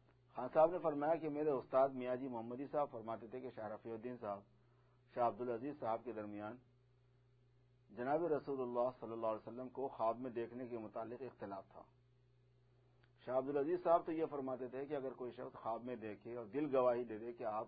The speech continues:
جناب رسول اللہ صلی اللہ علیہ وسلم ہیں، تو خواہ کسی شکل میں دیکھے، اس نے جناب رسول اللہ صلی اللہ علیہ وسلم ہی کو دیکھا۔ شاہ رفیع الدین صاحب یہ فرماتے تھے کہ جو صورت آپ کی واقعی تھی، جو کتابوں میں لکھی ہوئی ہے،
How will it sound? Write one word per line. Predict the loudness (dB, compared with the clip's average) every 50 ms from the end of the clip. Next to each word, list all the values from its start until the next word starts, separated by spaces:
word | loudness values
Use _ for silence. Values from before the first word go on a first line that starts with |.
| -8 -14 -20 -20 _ _ -20 _ _ -14
جناب | -6 0 0 2 4 4
رسول | 2 0 0 -4 -4 -2
اللہ | -2 -2 -2
صلی | -6
اللہ | -8 -8 -8
علیہ | -8 -8 -8
وسلم | -8 -8 -8
ہیں، | -10 -10
تو | -10 -8
خواہ | -6 -6 -8 -6 -8
کسی | -10 -4 -2 0 0
شکل | 0 -2 -2 -2 -2
میں | -2 -4 -6
دیکھے، | -6 -6 -8 -8 -8 -8 -8 -8 -10 _ -20 -20 _ _ _
اس | -8 -6 -6 -4
نے | -4 -4 -4 -4 -4
جناب | -4 -4 -2 -2 -2 -2 -4 -8 -14 _ -18
رسول | -16 -14 -12 -10 -8
اللہ | -6 -4 -4
صلی | -4 -4 -4 -6 -8
اللہ | -8
علیہ | -8 -8
وسلم | -10 -12 -12 -12
ہی | -12 -10
کو | -8 -8
دیکھا۔ | -8 -8 -10 -14 -18 -20 -20 _ _ _ _ _ _ _ _ _ _ _ _ _ -20 -20 -20 -20 -20 _ _ _ _ 2
شاہ | 4 6 6
رفیع | 6 6 4 2 0
الدین | 0 0 0 0 0 4
صاحب | 4 4 4 4
یہ | 2 2
فرماتے | 0 0 2 2 0 0 0 -2
تھے | -2 -2 -2 0
کہ | 0 0
جو | 0 0 2 2 2 2
صورت | 0 -2 0 2 2 2 2 4
آپ | 4 6 4 4 2 -2
کی | -4 -4
واقعی | 0 2 4 4 4 4 0 -4 -4 -6
تھی، | -6 -6 -4 -4 -4 -4 -6 -12 -20 _ _ _ _ _ _ -20 -20 _ _ _ _
جو | -4 -2 -2
کتابوں | -2 2 6 8 8 8 6 4
میں | 2 2
لکھی | 2 0 -2 -2 -4 -4
ہوئی | -4 -4 -4
ہے، | -6